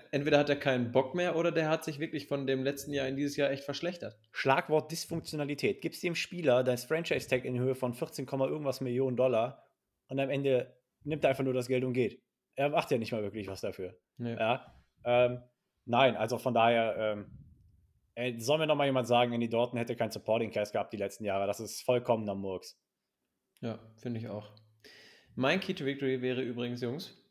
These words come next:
Speaker 1: ich glaube, das mache ich jetzt zu meinem, zu meinem Tag, ähm, Time of Possession. Wir müssen die Zeit kontrollieren. Ich habe keine Angst vor den, vor den Bears. Wenn ich hier mal, äh, runterscrolle, sehe ich auch,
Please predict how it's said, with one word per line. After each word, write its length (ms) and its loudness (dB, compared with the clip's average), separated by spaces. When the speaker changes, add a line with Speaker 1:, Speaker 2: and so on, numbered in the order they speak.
Speaker 1:
ich 100 -10
glaube, 220 4
das 120 -4
mache 160 -2
ich 60 -10
jetzt 180 -4
zu 80 -4
meinem, 640 -4
zu 80 -10
meinem 260 -6
Tag, 360 -6
ähm, 720 0
Time 240 0
of 100 -8
Possession. 400 -2
Wir 120 -4
müssen 600 -6
die 160 -4
Zeit 240 0
kontrollieren. 540 -2
Ich 140 -6
habe 140 -4
keine 240 -2
Angst 260 -4
vor 180 -2
den, 440 -4
vor 180 -4
den 160 -4
Bears. 420 -4
Wenn 220 0
ich 120 -2
hier 140 2
mal, 240 0
äh, 220 -4
runterscrolle, 640 -2
sehe 260 -2
ich 160 -6
auch, 340 -4